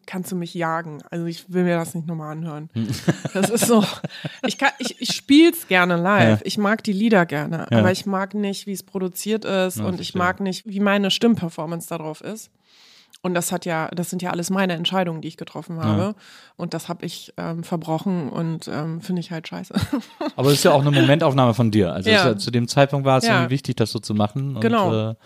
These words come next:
Speaker 1: genau.
Speaker 2: und jetzt siehst du die Dinge anders.
Speaker 1: Ja.
Speaker 2: Ich habe in einem Interview gelesen, dass du gesagt hast, dass du gar nicht mehr so daran interessiert bist, irgendwie überall zu touren, sondern du willst nur noch an so ganz
Speaker 1: Mhm.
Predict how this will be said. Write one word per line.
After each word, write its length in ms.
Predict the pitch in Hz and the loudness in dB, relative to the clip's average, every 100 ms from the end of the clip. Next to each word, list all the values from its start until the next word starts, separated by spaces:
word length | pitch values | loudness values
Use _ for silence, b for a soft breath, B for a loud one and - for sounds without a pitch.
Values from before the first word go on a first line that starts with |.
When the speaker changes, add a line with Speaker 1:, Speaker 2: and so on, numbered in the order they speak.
| B | B
Speaker 1:
genau. 220 | - 202 170 | -4 -2 0
Speaker 2:
und 80 | |
jetzt 180 | 110 - 113 | -2 -4 -8
siehst 260 | 110 117 - | -4 -2 0
du 180 | 117 101 | -2 -2
die 160 | 113 | -2
Dinge 180 | 113 110 | 0 0
anders. 260 | 104 113 - | 2 0 0
Speaker 1:
Ja. 240 | 180 156 B B B B B | -4 -6 B B B B B
Speaker 2:
Ich 100 | 110 | -2
habe 100 | 143 | 0
in 60 | 143 | 2
einem 60 | 147 | 2
Interview 200 | 151 139 | 4 6
gelesen, 240 | 131 139 | 6 6
dass 120 | 135 | 4
du 80 | 139 | 2
gesagt 400 | 131 120 127 123 | 0 4 4 4
hast, 300 | 131 120 - | 2 2 2
dass 240 | 120 113 - | 2 2 -2
du 220 | 123 120 | -6 -4
gar 200 | - 113 | 2 4
nicht 140 | 127 135 | 4 2
mehr 100 | 120 | 2
so 100 | 117 | 2
daran 280 | 110 117 120 | 2 0 0
interessiert 380 | 110 - 127 | -2 -2 -2
bist, 160 | - 110 | -2 0
irgendwie 260 | 113 110 104 | 2 2 2
überall 380 | 117 123 107 110 | 4 4 4 2
zu 140 | - | -2
touren, 460 | - 170 156 127 120 | 2 6 8 6 6
sondern 220 | 113 110 | 4 2
du 60 | 107 | 0
willst 180 | 110 127 | -2 0
nur 60 | |
noch 120 | 123 120 | 0 0
an 100 | 113 | -4
so 80 | |
ganz 300 | 107 110 214 | 0 2 2
Speaker 1:
Mhm. 140 | 214 | 0